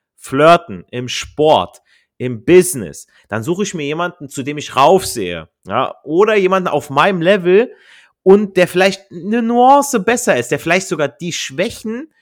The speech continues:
die ich habe, besser macht. Ja, das heißt, er zeigt mir meine Schwächen noch mal eher. Ähm, die großen Fernsehsender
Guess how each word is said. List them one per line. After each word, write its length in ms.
die 200
ich 160
habe, 600
besser 360
macht. 420
Ja, 160
das 140
heißt, 180
er 60
zeigt 260
mir 80
meine 260
Schwächen 420
noch 180
mal 160
eher. 340
Ähm, 440
die 180
großen 340
Fernsehsender 840